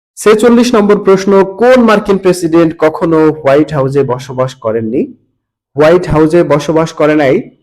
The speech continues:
জর্জ ওয়াশিংটন, কারণ তার সময় মূলত এটা হচ্ছে যে, আহ, বানানো হয়।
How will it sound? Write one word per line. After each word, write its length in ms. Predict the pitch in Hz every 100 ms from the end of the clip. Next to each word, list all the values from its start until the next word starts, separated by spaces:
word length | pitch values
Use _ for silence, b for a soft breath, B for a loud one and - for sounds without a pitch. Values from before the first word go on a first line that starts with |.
| _ _ _ _ _ _ _ _ _ _ _ 120
জর্জ 340 | 117 156 160 143
ওয়াশিংটন, 760 | 127 139 160 156 131 90 - - _ _ _ _ -
কারণ 200 | 143 147
তার 480 | 151 156 180 202 -
সময় 380 | - 156 160 185
মূলত 320 | 190 180 175 214 254 - - _ _ _ _ _ _ _ _ _ _
এটা 340 | 156 160 170 165
হচ্ছে 320 | 165 165 170
যে, 240 | 156 165
আহ, 600 | 156 - - - 117 113
বানানো 420 | 110 139 151 139 135
হয়। 260 | 131 190